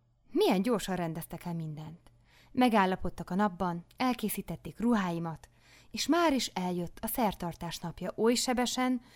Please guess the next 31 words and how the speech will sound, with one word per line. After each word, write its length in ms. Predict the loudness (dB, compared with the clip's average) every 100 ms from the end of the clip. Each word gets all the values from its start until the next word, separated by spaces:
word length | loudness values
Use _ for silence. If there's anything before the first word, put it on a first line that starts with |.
| -20 -20 _ 0
hogy 200 | 4 6
ma 140 | 8
már 220 | 8 6
úgy 240 | 4 2 4
érzem, 360 | 2 2 2
mintha 200 | 2 0
az 120 | -4
események 580 | -2 0 2 2 2 -2
között 500 | -6 -8 -8 -10 -18 -20 _ 0
nem 200 | 4 6
is 160 | 4
telt 260 | 2 0 0
volna 320 | -2 -2 -2
el 240 | -4 -6 -6
semmi 440 | -8 -6 -6 -8
idő. 360 | -10 -14 -16 -18 -20 _ _ _ _ _ _ _ _ _ -20 -20 _
Elfelejtettem 640 | -4 -2 0 0 -2 0 2
önnek 280 | 4 4 4
elmondani, 580 | 4 4 4 2 0 0
hogy 160 | -2 -2
közben 420 | -2 2 4 4
beszéltem 520 | 2 0 -4 -4 -4
anyámmal 480 | -4 -4 -2 -2 0
és 140 | -2
apámmal, 680 | -4 -10 -10 -10 -10 -10 -14 -18 _ _ _
s 120 | -8 4
mindent 340 | 6 6 4
megkíséreltem, 800 | 0 -4 -10 -8 -6 -6 -2 0
hogy 140 | 0
meghassam 540 | -2 -6 -10 -10 -10 -10
őket. 420 | -12 -14 -16